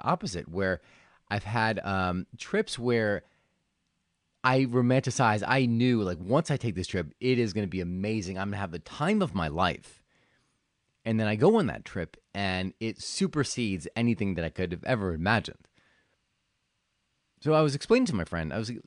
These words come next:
"You, you don't, you might not be able to take, you know, the trip next week, but what are some of the steps that you can do, you know, n-,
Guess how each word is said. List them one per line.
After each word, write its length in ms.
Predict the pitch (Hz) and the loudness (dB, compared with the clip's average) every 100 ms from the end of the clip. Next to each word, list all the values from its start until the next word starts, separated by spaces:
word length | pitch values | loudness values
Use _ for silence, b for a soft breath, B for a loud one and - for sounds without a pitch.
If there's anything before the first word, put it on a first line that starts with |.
| - | -18
"You, 380 | 147 156 160 | -14 0 0
you 160 | 135 156 | 0 -2
don't, 260 | 190 - - | -2 -2 -4
you 120 | 151 | -2
might 180 | 170 226 | 0 0
not 160 | 220 | 0
be 140 | 175 156 | 0 -2
able 180 | 147 | -2
to 60 | 135 | -6
take, 500 | - 127 127 - - _ _ _ _ _ _ _ _ _ _ _ _ _ _ _ | -4 -4 -4 -6 -20 _ _ _ _ _ _ _ _ _ _ _ _ _ _ _
you 100 | 143 | 2
know, 280 | 117 104 104 - _ _ | 2 2 -4 -12 _ _
the 160 | 127 131 | -2 0
trip 240 | - 151 | 2 0
next 260 | 117 104 - | 2 -2 -2
week, 200 | 87 78 | -4 -2
but 240 | 98 - - _ _ - | -4 -4 -10 _ _ -12
what 340 | 131 160 208 | -6 0 2
are 160 | 220 208 | 2 2
some 160 | - | 2
of 80 | 143 | 0
the 60 | 117 | -2
steps 280 | - 82 | -4 -6
that 80 | 78 | -6
you 160 | 98 92 | -6 -6
can 180 | - 85 | -4 -4
do, 420 | 90 87 87 78 _ _ _ _ - | -2 0 -2 -6 _ _ _ _ -4
you 100 | 101 | -4
know, 140 | 82 _ _ _ _ _ _ _ 127 | -4 _ _ _ _ _ _ _ -4
n-, 200 | 120 | -4